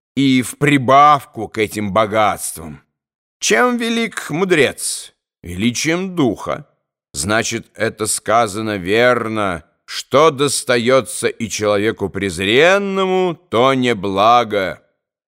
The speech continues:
Я никогда не соглашусь, что не знать боли благо.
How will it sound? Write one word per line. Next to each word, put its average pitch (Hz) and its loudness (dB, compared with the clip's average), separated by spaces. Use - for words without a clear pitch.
Я 170 2
никогда 143 2
не 127 -2
соглашусь, 117 0
что 120 0
не 117 0
знать 117 -2
боли 156 4
благо. 113 0